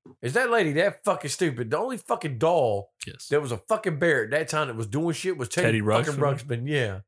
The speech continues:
Speaker 1: And I had one of them. Did you have one?
Speaker 2: Of course.
Speaker 1: I mean, I wanna say, I think mine died when I tried to make him play Crazy Train. He just couldn't keep up, God bless his heart.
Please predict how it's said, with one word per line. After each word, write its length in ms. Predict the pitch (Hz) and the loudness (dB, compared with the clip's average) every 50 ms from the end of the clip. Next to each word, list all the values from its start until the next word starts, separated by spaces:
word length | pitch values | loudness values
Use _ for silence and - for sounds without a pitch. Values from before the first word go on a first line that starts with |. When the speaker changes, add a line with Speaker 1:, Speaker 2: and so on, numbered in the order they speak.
| _ _ _ _ _ _ _ _ _ | _ _ _ _ _ _ _ _ _
Speaker 1:
And 300 | - 113 123 127 123 120 - - | -4 -2 0 0 0 -2 -2 -2
I 160 | 165 208 208 | 0 0 2
had 260 | 180 190 190 170 139 | 2 2 0 0 0
one 140 | 123 113 110 | -2 -2 -2
of 80 | 104 | -4
them. 160 | 98 98 90 90 | -4 -6 -6 -6
Did 160 | 101 101 117 | -6 -6 -4
you 100 | 147 156 | 0 2
have 220 | 165 160 156 151 | 2 2 2 0
one? 220 | 156 175 175 175 170 | -2 -2 -2 -2 -2
Speaker 2:
Of 100 | 127 - | -4 -4
course. 320 | - 196 165 131 - - _ _ _ _ _ - | -4 -4 -4 -4 -6 -10 _ _ _ _ _ -6
Speaker 1:
I 80 | - 123 | -4 -2
mean, 320 | 139 143 135 131 127 117 - _ _ _ _ _ _ _ _ | 0 0 -2 -2 -4 -6 -8 _ _ _ _ _ _ _ _
I 140 | - 120 151 | 0 0 2
wanna 220 | 170 170 165 151 | 2 0 0 0
say, 540 | - - 160 151 147 143 143 139 139 131 - _ _ _ - | 0 0 2 2 2 2 2 0 -2 -6 -8 _ _ _ -8
I 80 | 104 | -6
think 220 | 110 170 175 143 127 | -4 -2 -2 -2 -2
mine 320 | 127 135 139 139 135 127 | 0 0 2 2 0 2
died 440 | 107 127 120 120 127 135 139 143 135 - | 2 2 2 4 2 2 0 -2 -4 -8
when 120 | 113 110 | -6 -4
I 60 | 110 | -4
tried 300 | 104 - - 123 120 127 | -4 -2 0 0 0 0
to 40 | 123 | 0
make 320 | 117 113 117 113 117 117 - | -4 -2 -2 -2 -2 -4 -6
him 380 | - 123 120 120 120 123 123 - _ _ _ _ _ _ _ _ | -4 -4 -4 -4 -4 -6 -8 -10 _ _ _ _ _ _ _ _
play 200 | - 135 131 117 | -4 -2 -2 -2
Crazy 340 | - - 120 123 123 131 | 0 0 0 2 0 -2
Train. 400 | 139 139 160 160 165 175 180 180 - _ _ _ _ _ _ _ _ _ _ | -2 -2 0 0 0 0 -4 -8 -12 _ _ _ _ _ _ _ _ _ _
He 80 | 131 135 | -2 -2
just 220 | 127 143 143 - - | 0 -2 -2 -2 -2
couldn't 200 | 156 156 151 127 | -2 -2 -2 -4
keep 220 | 131 147 131 131 | -6 -4 -2 0
up, 180 | 143 131 110 110 | 0 0 0 0
God 220 | 123 120 120 117 | 0 0 2 2
bless 220 | 120 120 117 107 | 2 0 0 0
his 120 | - 110 98 | -2 -2 -2
heart. 280 | 117 120 113 113 135 | 0 2 2 0 0